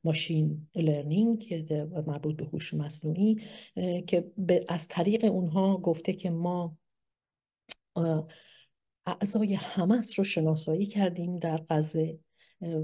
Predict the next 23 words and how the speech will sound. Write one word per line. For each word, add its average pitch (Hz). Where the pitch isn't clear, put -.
و 165
گفته 156
که -
این 175
کار 160
در 160
عرض 147
ده 151
روز 190
انجام 160
شده، 160
اه، 165
به 165
وسیلهٔ 160
این 156
مدل 156
ها 156
و، 156
ام، 156
اگر 165
به 160
خاطر، 156
به، 156